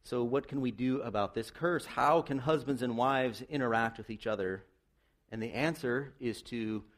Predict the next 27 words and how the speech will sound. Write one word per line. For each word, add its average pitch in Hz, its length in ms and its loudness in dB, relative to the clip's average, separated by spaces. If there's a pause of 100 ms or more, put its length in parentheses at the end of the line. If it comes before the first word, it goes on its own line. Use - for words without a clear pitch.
(200)
sort 113 200 0
of 101 220 0 (840)
blow 120 360 6
off 135 380 8
the 110 200 6
blueprint 127 680 2 (1200)
of 92 140 -12
the 104 80 -2
design. 95 560 -6 (2500)
And 110 120 -2
it's - 80 -6
very 170 260 6
consistent, 165 560 -2
Old 139 220 2
Testament, 147 440 0
New 127 140 2
Testament, 139 480 0
all 127 140 6
the 135 60 4
way 139 180 4
through. 156 340 0
There 113 160 4
is 117 220 0
order 127 640 4
in 98 120 -6
the 95 60 -6
family. 101 600 -4